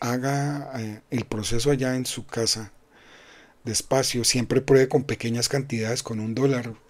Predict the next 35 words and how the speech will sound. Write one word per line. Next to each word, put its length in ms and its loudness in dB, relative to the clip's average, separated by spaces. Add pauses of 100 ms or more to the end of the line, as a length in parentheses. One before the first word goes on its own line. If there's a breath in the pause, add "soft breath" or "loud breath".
(640 loud breath)
De 100 4
un 80 6
dólar 280 12
para 160 6
arriba 300 4
puede 140 4
hacer 180 -2
todas 200 0
las 120 0
pruebas 280 -6
que 120 -12
quiera. 320 -12 (420 loud breath)
Ahí 160 0
usted 180 -2
puede 180 0
hacer 180 0
intercambios, 840 0 (280 soft breath)
¿sí? 320 -10 (460 loud breath)
Y 320 -2
el 160 0
mercado 460 0
P 120 2
dos 160 4
P, 200 2
¿qué 100 2
es 80 2
lo 60 4
importante? 640 -2
Pues, 340 -8 (100)
básicamente, 800 -4
los 180 -2
anuncios, 680 0 (1400 loud breath)
crear 340 -2
sus 220 0
anuncios, 680 -2